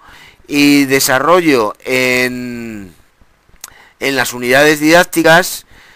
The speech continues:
¿eh? Pero, eh, no nos deja ahora. Mm, bueno, como se está cargando, podemos hacer una cosa para ser operativos, ¿eh? Voy a seguir en, en, eh,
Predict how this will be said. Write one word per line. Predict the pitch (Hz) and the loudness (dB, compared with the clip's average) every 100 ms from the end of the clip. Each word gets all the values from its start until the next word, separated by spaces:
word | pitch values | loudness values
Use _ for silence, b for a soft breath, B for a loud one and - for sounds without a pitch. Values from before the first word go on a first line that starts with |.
| b b | b b
¿eh? | - 135 165 - _ | -6 -4 -4 -6 _
Pero, | 160 160 170 170 175 - | 4 4 6 4 2 0
eh, | 135 131 127 127 123 123 117 107 b b b b b b _ _ | 0 2 0 -2 -2 -6 -8 -14 b b b b b b _ _
no | 151 147 | -2 0
nos | 135 104 | -2 -4
deja | 98 - 98 | -8 -4 -2
ahora. | 117 139 185 202 _ | 0 0 0 -2 _
Mm, | 110 113 110 110 107 104 101 98 b b b b _ | -20 -18 -16 -14 -14 -16 -18 _ b b b b _
bueno, | 120 120 | -6 -6
como | 120 123 | -6 -8
se | 120 | -8
está | - 165 | -2 2
cargando, | 175 165 175 175 170 151 | 2 4 2 2 -2 0
podemos | 143 143 | -2 -2
hacer | 139 135 131 | -6 -6 -8
una | 131 131 | -6 -2
cosa | 180 185 120 | -2 -2 -4
para | 107 110 107 | -2 -2 -2
ser | 127 131 127 | -2 -2 -4
operativos, | 120 131 127 160 170 175 202 - B B B B - | -2 -2 0 2 4 2 0 -12 B B B B -8
¿eh? | 117 151 175 B B B B B _ | -4 -4 -4 B B B B B _
Voy | 135 156 170 170 | -2 2 6 6
a | 160 | 4
seguir | 160 156 156 165 147 - - | 2 2 4 6 4 -2 -4
en, | 139 139 139 139 135 135 131 131 127 120 _ b b b b b - - | -2 2 2 2 0 -4 -8 -8 -10 -12 _ b b b b b -20 -8
en, | 135 135 135 135 131 | -2 0 -2 -2 -4
eh, | 131 127 123 123 120 120 | -2 0 -2 -2 -4 -6